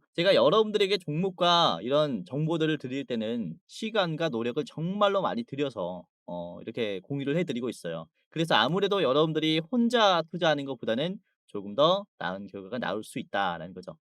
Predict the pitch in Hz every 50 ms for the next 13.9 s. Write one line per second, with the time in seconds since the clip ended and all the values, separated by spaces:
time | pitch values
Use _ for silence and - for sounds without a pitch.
0 | _ _ - 113 139 185 220 233 214 226 226 208 156 143 156 180 180 170 175 156
1 | 165 170 175 170 160 - - 135 143 147 151 151 151 127 117 110 110 131 143 143
2 | 143 139 127 120 101 101 127 151 160 _ _ _ _ - 92 107 120 127 123 117
3 | 120 113 107 101 92 87 98 120 117 98 78 80 - _ _ _ 101 113 120 139
4 | 143 143 139 139 127 123 120 117 - 123 110 107 104 113 127 117 - - 104 101
5 | - 135 - - 165 170 165 143 120 113 107 95 85 80 78 80 82 - _ _
6 | _ _ _ - - 165 - - 208 214 208 196 170 151 147 143 139 120 - 123
7 | 110 107 117 147 170 180 _ _ 98 107 113 113 120 110 120 117 127 113 - _
8 | 120 120 123 127 117 120 113 113 - - 107 87 82 _ _ _ _ 101 110 110
9 | 151 175 180 160 165 143 147 147 143 - _ _ _ _ _ - 233 - _ _
10 | _ - 208 196 190 180 180 175 175 170 165 - 165 156 147 139 135 131 120 147
11 | 151 151 165 - _ _ _ - 196 175 _ - 214 208 190 190 185 180 170 123
12 | 85 85 - 113 - _ 139 123 123 143 131 - - 87 101 113 117 117 131 127
13 | 104 92 98 113 117 120 131 143 135 131 113 98 90 92 107 123 104 90